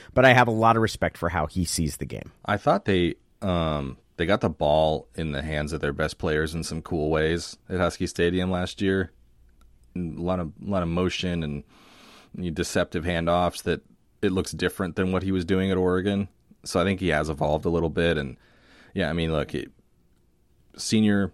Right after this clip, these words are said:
Speaker 2: fifth-year senior quarterback, fifth-year starter quarterback, 'cause he, that, he was, he was a true freshman starting in twenty eighteen
Speaker 1: Yes.
Speaker 2: for them.
Speaker 1: Yes, he was.
Speaker 2: Um,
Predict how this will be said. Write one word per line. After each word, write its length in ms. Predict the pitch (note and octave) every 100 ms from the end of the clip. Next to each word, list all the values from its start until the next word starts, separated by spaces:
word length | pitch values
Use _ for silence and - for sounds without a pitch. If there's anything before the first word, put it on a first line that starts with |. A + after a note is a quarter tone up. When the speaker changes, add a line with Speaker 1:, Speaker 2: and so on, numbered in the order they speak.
| _
Speaker 2:
fifth-year 360 | - A2 A#2+ G2+
senior 280 | A2 G2
quarterback, 540 | F2 F2 E2 D2+ D2 D2 _ _ _ -
fifth-year 540 | C#3 - G#2 F2+ D2+
starter 640 | - - F2 G2+ E2 B1 - _ _ _ -
quarterback, 480 | C#2+ C#2 C2+ C2 C2+
'cause 100 | -
he, 140 | G#2
that, 240 | - F2 - -
he 120 | D#2
was, 220 | A#2+ E2+ - -
he 80 | F#2
was 80 |
a 20 | D#2+
true 180 | -
freshman 380 | F2 F2+ F2+ D#2+
starting 480 | - E2 E2 D2+ C#2+ - -
in 100 | D#2+
twenty 260 | - E2+ D#2
eighteen 340 | D2 G2+ E2+
Speaker 1:
Yes. 60 | D#2
Speaker 2:
for 80 | C#2
them. 300 | C2 C2+ -
Speaker 1:
Yes, 200 | G2 G2
he 80 | A#2+
was. 400 | E3 D#3+ - - _ _
Speaker 2:
Um, 440 | F2 D#2+ D2 C#2